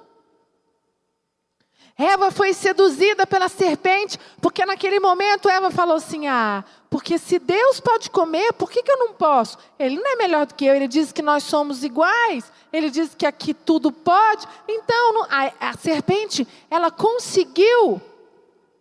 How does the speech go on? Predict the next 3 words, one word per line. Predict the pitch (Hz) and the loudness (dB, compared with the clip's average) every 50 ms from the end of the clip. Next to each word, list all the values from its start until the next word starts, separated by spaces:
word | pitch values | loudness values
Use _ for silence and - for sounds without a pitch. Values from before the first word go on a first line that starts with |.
| _ _ _ _ _ _ _ _ _ _ _ _ _ | _ _ _ _ _ _ _ _ _ _ _ _ _
convencer | - - 240 233 220 262 269 262 254 - - 311 320 330 320 277 | -4 -2 -2 0 0 0 -2 -4 -6 -8 -8 -8 -6 -6 -6 -6
Eva. | 196 165 160 165 156 151 147 147 _ _ _ _ _ _ _ _ _ _ _ | -8 -10 -12 -14 -16 -20 -20 -20 _ _ _ _ _ _ _ _ _ _ _
Engano. | - 277 294 302 262 208 - 269 339 381 415 440 466 453 440 453 403 240 - | -2 -2 -2 -2 -4 -6 -4 -4 -2 0 2 2 2 4 4 2 2 2 0